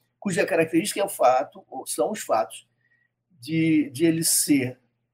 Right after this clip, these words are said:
refratário à autoridade política civil republicana, refratário à Constituição, ela mesma, a seus valores, a seus princípios, refratário aos direitos humanos.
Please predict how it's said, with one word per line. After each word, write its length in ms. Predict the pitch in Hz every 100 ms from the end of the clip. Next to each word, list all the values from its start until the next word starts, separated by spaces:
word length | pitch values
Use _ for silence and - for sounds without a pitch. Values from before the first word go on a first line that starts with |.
| _
refratário 1300 | - 214 254 - - 190 - - 143 120 120 113 _ -
à 140 | 165 185
autoridade 880 | 180 175 190 156 123 220 214 214 175
política 560 | 170 165 208 214 - 175
civil 480 | - 151 165 165
republicana, 800 | 139 135 139 120 - 117 135 139 _ _ _ _ _ _ _
refratário 840 | 175 247 - 202 165 - 180 175 -
à 220 | 208 220
Constituição, 1400 | - - 233 233 - 220 208 - 180 - - 156 208 240 _ _ -
ela 260 | 139 131 117
mesma, 480 | 123 175 185 175 -
a 60 |
seus 240 | - 165 135
valores, 500 | 135 139 160 156 127
a 80 | 113
seus 420 | - 123 - - _ -
princípios, 520 | 131 120 - 190 - _ _ _ -
refratário 680 | 269 269 240 190 190 190 190
aos 120 | 165
direitos 420 | 160 165 160 151
humanos. 580 | 165 117 - - -